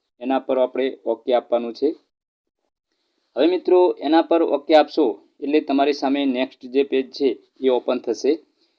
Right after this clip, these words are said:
હવે અહીંયા જો લખેલું છે કે ખેતીવાડીની યોજનાઓ માટે અહીં ક્લિક કરો, પશુપાલનની યોજનાઓ માટે ક્લિક કરો,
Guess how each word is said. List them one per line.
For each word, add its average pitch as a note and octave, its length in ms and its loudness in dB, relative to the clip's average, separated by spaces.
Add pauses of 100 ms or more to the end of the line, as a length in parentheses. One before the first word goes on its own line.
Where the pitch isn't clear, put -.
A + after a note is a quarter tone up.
(420)
હવે C3+ 160 2
અહીંયા E3 420 4
જો D3 240 2
લખેલું C#3+ 380 0
છે C#3 260 0 (720)
કે C#3+ 80 -8
ખેતીવાડીની C#3+ 760 0
યોજનાઓ C3 380 0
માટે C#3 480 -2 (920)
અહીં C3 200 -4
ક્લિક C3+ 320 0
કરો, D3 340 0 (1600)
પશુપાલનની D3+ 640 4
યોજનાઓ C#3 320 2
માટે C#3 460 2
ક્લિક C3+ 400 -2
કરો, D3 360 0